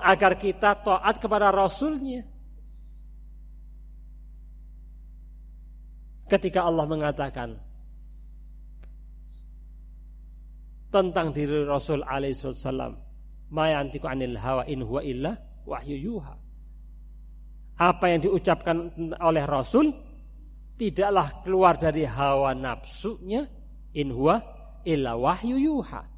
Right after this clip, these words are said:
Tidaklah yang keluar kecuali sekedar semua itu adalah wahyu belaka.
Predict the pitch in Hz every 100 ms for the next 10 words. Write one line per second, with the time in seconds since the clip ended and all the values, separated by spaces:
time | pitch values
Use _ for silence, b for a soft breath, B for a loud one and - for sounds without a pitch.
0 | b b b b - 262 196 240 214 190
1 | 175 165 180 160 180 240 240 220 180 202
2 | 214 - - 190 - - 175 151 - -
3 | 175 175 - - - - - - - 196
4 | 175 151 127 190 156 135 196 - - -
5 | - - - - - - - - 233 180
6 | - - 185 196 131 135 110 -